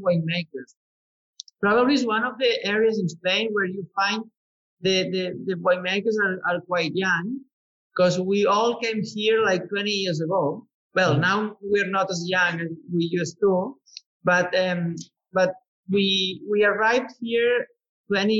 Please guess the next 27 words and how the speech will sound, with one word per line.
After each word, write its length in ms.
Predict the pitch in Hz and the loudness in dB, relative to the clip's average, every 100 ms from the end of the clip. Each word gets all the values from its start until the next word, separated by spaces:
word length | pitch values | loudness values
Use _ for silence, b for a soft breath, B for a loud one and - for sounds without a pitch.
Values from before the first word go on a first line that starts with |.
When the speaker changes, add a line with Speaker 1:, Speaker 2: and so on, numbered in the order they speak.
| 214 | 0
Speaker 1:
years 160 | 208 185 | -2 -4
ago. 520 | 165 196 214 233 - _ | -2 2 2 0 -6 _
More 440 | 185 190 202 214 233 233 | -4 -2 0 0 2 0
than 220 | 208 180 | 0 -2
half 180 | 196 202 208 | -2 -4 -8
of 60 | 175 | -6
the 100 | 185 - | -6 -6
people 320 | 180 - 220 262 285 _ _ _ | -12 -2 0 0 -2 _ _ _
who's 180 | 180 165 | -2 0
making 400 | 180 185 185 196 | 2 0 -2 0
wine 280 | 185 175 175 170 | 0 0 -4 -6
here, 200 | 180 208 226 185 | 0 2 2 0
we, 100 | 175 170 156 170 | 0 -2 -4 -6
we 60 | 156 170 | -2 0
just 180 | 180 185 - | 0 -4 -6
started 380 | 170 170 175 185 | -2 -2 -4 -6
in 60 | 165 160 | -8 -10
two 80 | 139 | -6
thousand. 300 | 139 131 - _ _ _ _ _ - | -2 -2 -4 _ _ _ _ _ -2
Speaker 2:
Hmm. 200 | 143 139 - _ _ _ _ | -2 -2 -10 _ _ _ _
And 180 | 143 156 | 2 6
where 140 | 220 233 | 6 6
do 60 | |
you 140 | 262 254 | 2 2
come 200 | 254 262 | 0 0
from, 200 | 190 123 110 _ _ 147 | 0 0 -4 _ _ -2
Tony? 340 | 131 120 | 0 -2